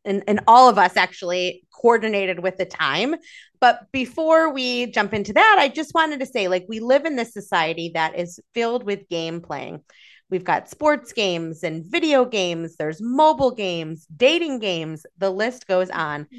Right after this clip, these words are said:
However, when was the last time you played a real board game? And have you heard the phrase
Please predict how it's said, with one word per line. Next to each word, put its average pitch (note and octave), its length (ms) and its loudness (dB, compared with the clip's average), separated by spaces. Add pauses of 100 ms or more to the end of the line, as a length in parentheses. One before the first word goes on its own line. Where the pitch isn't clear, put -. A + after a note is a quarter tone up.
(340)
However, B3 560 6 (180)
when C#4 300 2
was A4 180 -4
the A4 80 -6
last B3 320 0
time A3+ 240 -4
you A3 80 -8
played A3+ 260 -2
a A3+ 80 -2
real A#3+ 360 -4
board C#3 320 -8
game? - 360 -16 (440)
And A3 120 0
have A3+ 220 0
you C#4+ 160 -6
heard C4 280 0
the C4 80 -2
phrase G3+ 600 -4